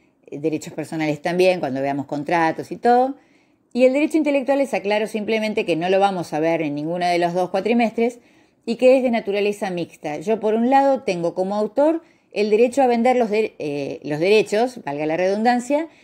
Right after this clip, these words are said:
eh, para que, por ejemplo, eh, pongan esta obra mía en un teatro y toda la explotación, la venta de entradas y todo, si yo vendí los derechos, los cobrará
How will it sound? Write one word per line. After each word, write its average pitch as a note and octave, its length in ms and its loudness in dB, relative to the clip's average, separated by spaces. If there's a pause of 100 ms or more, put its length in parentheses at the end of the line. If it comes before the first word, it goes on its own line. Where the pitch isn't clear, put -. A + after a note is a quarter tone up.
(240)
eh, D#3+ 560 0
para F3+ 260 2
que, A#3 540 2
por E3 140 -6
ejemplo, G#3 640 0
eh, C#3 440 -4
pongan F3+ 360 -2
esta F3+ 300 0
obra F#3 300 2
mía C4+ 500 2 (280)
en F#3+ 260 -2
un F#3+ 180 -6
teatro F3 720 0
y G#3 500 0
toda F#3+ 220 4
la F#3 60 2
explotación, F3+ 800 -2
la D3+ 100 0
venta E3+ 280 -2
de G3 40 2
entradas A#3 460 0
y C4+ 60 -2
todo, D#4 300 0
si - 180 -4
yo F#3 160 0
vendí G3 300 -2
los B3 160 2
derechos, C4+ 480 0 (300)
los E3+ 200 -4
cobrará F#3 800 0